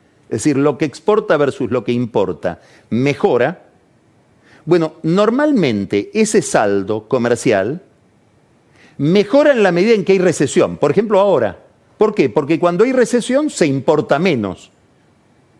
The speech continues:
porque se fabrica menos. Quiere decir que pagaríamos en el futuro, con la idea de Guzmán, pagaríamos más en la medida en que crecemos menos.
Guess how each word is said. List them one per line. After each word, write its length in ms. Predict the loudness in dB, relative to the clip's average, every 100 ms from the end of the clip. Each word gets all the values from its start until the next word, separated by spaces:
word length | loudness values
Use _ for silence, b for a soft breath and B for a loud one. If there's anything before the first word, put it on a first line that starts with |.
| _ _ _
porque 260 | -4 -2 -2
se 160 | -2
fabrica 480 | 0 0 0 0 0
menos. 540 | 0 -4 -6 -12 -20 _ _ _ _ _ _ _ b b b
Quiere 220 | 0 2
decir 260 | 2 0 0
que 120 | 0
pagaríamos 840 | 0 2 2 2 2 2 -2 -6 -12 -4
en 160 | 0 0
el 120 | 0
futuro, 840 | -2 2 2 4 2 0 -4 -12 _ -4
con 180 | -2 0
la 80 |
idea 320 | 0 2 2 2
de 80 |
Guzmán, 520 | 0 0 -2 -2 -4 -10 b b b b
pagaríamos 880 | -2 2 2 2 2 0 0 -2 -6 _ _ _
más 840 | -4 0 0 0 -2 -6 -14 -20 _ _ _ _ _ b b
en 220 | -2 2 2
la 100 | 2
medida 640 | 2 2 2 2 0 -2
en 220 | 0 0
que 180 | 0 -2
crecemos 600 | 2 0 2 0 2 0
menos. 680 | 0 0 0 -4 -8 -14